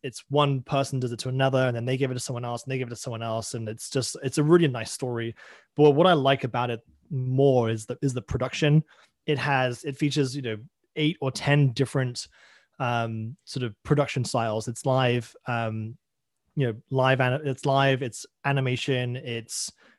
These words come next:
um, Wallace and Gromit style stop motion. It's, you know, three D renders. It's,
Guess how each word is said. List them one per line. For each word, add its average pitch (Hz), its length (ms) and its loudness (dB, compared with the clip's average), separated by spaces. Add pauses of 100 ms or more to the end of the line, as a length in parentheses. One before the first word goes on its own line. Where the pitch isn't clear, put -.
(120)
um, 113 580 -2
Wallace 139 340 0
and 135 100 -4
Gromit 120 320 0
style 117 580 0 (280)
stop 147 280 2
motion. 127 540 0
It's, - 580 -10
you 139 100 -2
know, 120 60 -4
three 151 300 -2
D 139 120 2
renders. 120 640 -4
It's, - 420 -12